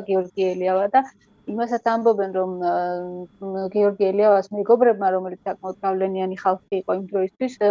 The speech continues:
სტალინსაც გაუგზავნეს წერილი მისი შეწყალების შესახებ და სტალ-, სტალინმა მოაწერა კიდეც ხელი, რომ შეეწყალებინათ, მაგრამ ბერიას ეს უკვე წინასწარ განსაზღვრული ქონდაო, ამბობენ ხმები და, ა, საპასუხოდ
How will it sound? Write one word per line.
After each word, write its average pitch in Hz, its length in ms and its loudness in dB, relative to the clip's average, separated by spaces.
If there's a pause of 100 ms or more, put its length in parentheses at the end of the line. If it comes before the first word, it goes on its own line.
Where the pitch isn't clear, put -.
სტალინსაც 208 600 -2
გაუგზავნეს 190 680 0
წერილი 185 380 -2
მისი 196 200 -10
შეწყალების 202 600 0
შესახებ 226 460 -6
და 185 140 -6
სტალ-, 208 320 -4
სტალინმა 220 460 0
მოაწერა 196 540 -2
კიდეც 180 320 -10
ხელი, 185 280 -4
რომ 190 140 -4
შეეწყალებინათ, 196 840 0
მაგრამ 190 320 0 (480)
ბერიას 220 380 4
ეს 220 160 -4
უკვე 220 220 -2
წინასწარ 214 500 0
განსაზღვრული 202 760 0
ქონდაო, 240 640 6
ამბობენ 180 460 -4
ხმები 190 420 -4
და, 277 140 8 (520)
ა, 196 160 0
საპასუხოდ 214 800 -2